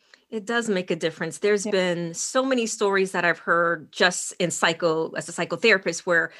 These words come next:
Speaker 1: someone was contemplating suicide, or they were contemplating,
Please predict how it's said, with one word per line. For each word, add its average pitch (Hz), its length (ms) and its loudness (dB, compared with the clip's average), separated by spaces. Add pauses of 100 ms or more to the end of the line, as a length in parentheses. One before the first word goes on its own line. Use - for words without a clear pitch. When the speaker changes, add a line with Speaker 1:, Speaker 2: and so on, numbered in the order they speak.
(240)
Speaker 1:
someone 226 500 0
was 180 340 0 (220)
contemplating 226 640 2
suicide, 220 680 0
or 180 80 -2
they 190 100 2
were 190 120 4
contemplating, 190 960 0